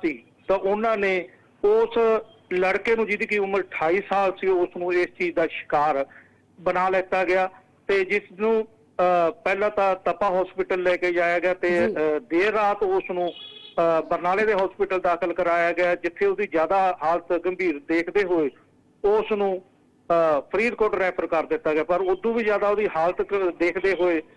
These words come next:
Speaker 1: ਤਾਂ ਉਸ ਨੂੰ ਐਮਜ ਹਸਪੀਟਲ ਦੇ ਵਿੱਚ ਦਾਖਲ ਹੈ, ਜਿੱਥੇ ਉਹਨਾਂ ਦੀ, ਉਹਦੀ ਮੌਤ ਹੋ ਗਈ। ਜੀ।
Speaker 2: ਜੀ, ਤੇ ਹੁਣ ਜਿਹੜਾ ਕਿ ਕਤਲ ਹੋਇਆ ਤੇ ਬਾਜ਼ੀਗਰ ਸੀ, ਜਿਹੜਾ ਕਿ, ਅ, ਭਾਈਚਾਰਾ, ਉਸ ਦੇ ਵੱਲੋਂ ਰੋਸ ਪ੍ਰਦਰਸ਼ਨ ਵੀ ਕੀਤਾ ਜਾ ਰਿਹਾ, ਤੇ ਪੁਲਿਸ ਦੇ ਵੱਲੋਂ ਹੁਣ ਕੀ ਕਾਰਵਾਈ ਕੀਤੀ ਜਾ ਰਹੀ ਹੈ ਅੱਗੇ?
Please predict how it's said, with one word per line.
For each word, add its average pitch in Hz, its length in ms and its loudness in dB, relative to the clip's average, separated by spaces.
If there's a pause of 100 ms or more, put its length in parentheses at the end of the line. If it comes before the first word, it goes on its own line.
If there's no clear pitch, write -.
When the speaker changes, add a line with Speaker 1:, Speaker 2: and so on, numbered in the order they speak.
(240)
Speaker 1:
ਤਾਂ 190 160 2
ਉਸ 185 120 -2
ਨੂੰ 196 160 -4
ਐਮਜ 208 300 -2
ਹਸਪੀਟਲ 175 500 -2
ਦੇ 170 60 0
ਵਿੱਚ 160 180 -4
ਦਾਖਲ 156 260 -2
ਹੈ, 175 60 0
ਜਿੱਥੇ 180 320 -4
ਉਹਨਾਂ 165 240 -2
ਦੀ, 156 140 -4
ਉਹਦੀ 156 260 -4
ਮੌਤ 139 340 -4
ਹੋ 127 80 -8
ਗਈ। 107 180 -16
ਜੀ। 127 180 -14 (760)
Speaker 2:
ਜੀ, 220 140 -4
ਤੇ 269 100 0
ਹੁਣ 262 160 0
ਜਿਹੜਾ 254 180 2
ਕਿ 262 120 -2
ਕਤਲ 277 360 2
ਹੋਇਆ 262 120 4
ਤੇ 277 160 2
ਬਾਜ਼ੀਗਰ 226 600 2
ਸੀ, 214 120 -2
ਜਿਹੜਾ 214 240 2
ਕਿ, 226 420 0
ਅ, - 20 2
ਭਾਈਚਾਰਾ, 233 480 0
ਉਸ 240 100 -2
ਦੇ 240 80 -2
ਵੱਲੋਂ 240 180 0
ਰੋਸ 240 220 -2
ਪ੍ਰਦਰਸ਼ਨ 226 420 -2
ਵੀ 277 80 -4
ਕੀਤਾ 254 260 0
ਜਾ 226 180 2
ਰਿਹਾ, 226 120 -4
ਤੇ 262 60 -10
ਪੁਲਿਸ 269 260 -2
ਦੇ 302 100 0
ਵੱਲੋਂ 247 220 0
ਹੁਣ 254 80 -2
ਕੀ 247 160 -6
ਕਾਰਵਾਈ 220 360 2
ਕੀਤੀ 214 240 -8
ਜਾ 196 160 -2
ਰਹੀ 175 100 -4
ਹੈ 165 40 -4
ਅੱਗੇ? - 200 -14